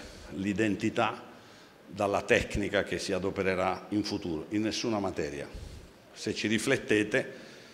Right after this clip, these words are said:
tutto quello che di bello abbiamo attorno a questa città e dentro questa città viene dalla capacità che abbiamo avuto in passato di tenere insieme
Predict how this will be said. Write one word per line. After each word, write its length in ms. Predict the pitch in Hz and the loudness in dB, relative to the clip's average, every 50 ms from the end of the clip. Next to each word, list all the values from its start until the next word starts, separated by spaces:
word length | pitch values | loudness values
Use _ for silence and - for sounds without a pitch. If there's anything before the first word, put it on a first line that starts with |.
| - - - - - - - | -20 -20 -20 -20 -20 -12 -8
tutto 280 | - 123 117 - 110 | -8 -6 -2 -2 0
quello 220 | 87 123 127 110 101 | 2 2 2 2 4
che 120 | 90 101 | 2 2
di 100 | 92 98 | 2 2
bello 320 | 92 95 113 110 98 92 | 0 2 2 2 4 2
abbiamo 340 | 92 90 87 98 95 90 87 | 0 0 0 0 0 0 0
attorno 420 | 85 - - 113 104 92 82 87 85 | -2 0 2 2 2 2 2 0 -2
a 60 | 82 | -2
questa 360 | - - 98 - - 95 82 | 0 -2 -2 -2 -2 -4 -4
città 380 | - - 90 78 - 117 98 87 | -4 -6 -6 0 2 2 2 2
e 80 | 85 | 0
dentro 380 | 85 90 110 101 92 82 90 90 | 0 0 0 0 0 -2 -4 -2
questa 280 | - 104 92 - 95 | -2 -2 -2 -2 -4
città 300 | 87 123 123 - - 98 | -2 -2 -2 0 0 0
viene 360 | 95 107 123 120 110 104 104 104 | 0 2 2 2 2 2 2 2
dalla 220 | 101 92 90 90 | 2 2 0 2
capacità 540 | - 107 - - 98 - - - - 110 92 | 2 0 2 2 0 0 0 0 2 2 2
che 80 | - 90 | 2 0
abbiamo 280 | 87 82 92 92 92 95 | -2 -2 -2 -2 0 0
avuto 240 | 98 104 95 - 92 | 0 0 -2 -2 -4
in 100 | 90 - | -6 -2
passato 520 | - 98 92 - - 92 85 90 - 85 | -2 -2 -2 0 0 0 0 0 -2 -4
di 120 | 80 85 | -6 -4
tenere 320 | 80 - 107 107 107 95 98 | -2 0 0 2 2 2 2
insieme 540 | 98 95 - - - 104 95 90 87 85 | 2 0 0 2 2 2 4 4 2 -2